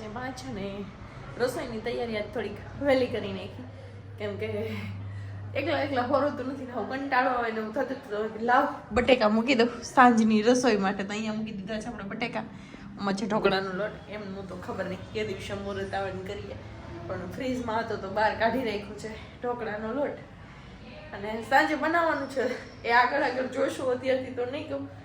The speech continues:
અને બાકી thank you so much. બધાએ ઘણી બધી કોમેન્ટ કરી છે અને બધાના રિપ્લાય આપ્યા, તો બધાએ thank you કીધું.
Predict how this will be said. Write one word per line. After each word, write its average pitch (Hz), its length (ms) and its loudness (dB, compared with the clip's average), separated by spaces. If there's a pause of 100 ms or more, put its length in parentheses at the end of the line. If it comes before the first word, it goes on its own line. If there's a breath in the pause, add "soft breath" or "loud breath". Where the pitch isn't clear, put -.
(200 loud breath)
અને 226 80 -6
બાકી 233 300 -2 (1500)
thank 277 120 -2
you 302 120 -4
so 294 280 2
much. 339 100 2 (200)
બધાએ 269 320 4
ઘણી 240 220 -2
બધી 254 180 -4
કોમેન્ટ 254 360 -2
કરી 262 240 0
છે 262 220 0 (560 loud breath)
અને 208 160 -4
બધાના 226 380 2
રિપ્લાય 262 420 4
આપ્યા, 247 140 4
તો 226 120 -6
બધાએ 233 220 2
thank 240 300 -2
you 247 40 -8
કીધું. 254 280 -4